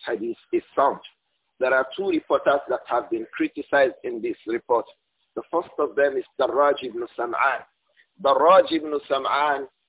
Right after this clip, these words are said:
I hope we can postpone this discussion to sometimes other than this. Darraj ibn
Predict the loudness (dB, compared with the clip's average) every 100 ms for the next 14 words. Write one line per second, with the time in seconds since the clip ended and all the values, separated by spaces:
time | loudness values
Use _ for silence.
0 | _ _ _ _ _ _ _ -14 -14 -8
1 | -6 -2 -4 -4 -6 -6 -2 -2 -2 -2
2 | -2 -4 -10 -12 -14 -4 -4 -4 -10 -10
3 | -10 -10 -6 -6 -6 -12 _ _ _ _
4 | _ _ _ _ _ _ _ _ _ 0
5 | 2 2 0 -2 -4 -6 -10 -8 0 0
6 | 4 6 8 6 2